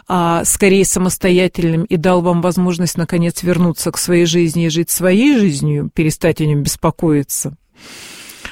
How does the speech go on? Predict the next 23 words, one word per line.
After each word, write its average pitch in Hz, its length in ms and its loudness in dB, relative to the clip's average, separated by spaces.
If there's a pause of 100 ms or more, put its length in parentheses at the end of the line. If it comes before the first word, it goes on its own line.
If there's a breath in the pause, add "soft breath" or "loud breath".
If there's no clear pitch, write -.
(280 loud breath)
сепарировать 180 840 2
его, 165 260 0
там, 165 300 0
и 160 140 -2 (280)
пусть - 300 -2
уже 156 160 -2
скорее 160 460 0
идет? 156 360 -4 (200)
А 180 160 0
вот 202 240 -2
вы, 233 280 2
а, 175 520 -2
с - 80 -4
чем 214 260 2
связана 175 420 0
ваша 165 240 -4
тревога, 180 420 0
ваше 160 260 -4
беспокойство, 175 840 -4
вот 165 180 -8
с - 20 -6
чем? - 300 -4
Конечно, 208 600 0